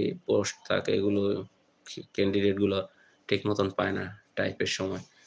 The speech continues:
যেমন এই কিছুদিন আগে যে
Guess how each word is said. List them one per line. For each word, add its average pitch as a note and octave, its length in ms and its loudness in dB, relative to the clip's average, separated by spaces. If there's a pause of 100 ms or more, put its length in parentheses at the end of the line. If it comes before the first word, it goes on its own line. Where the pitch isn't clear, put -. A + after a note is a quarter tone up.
(240)
যেমন G#2+ 300 4
এই G#2 120 4
কিছুদিন G#2 460 2
আগে G2+ 260 4 (580)
যে G2 220 0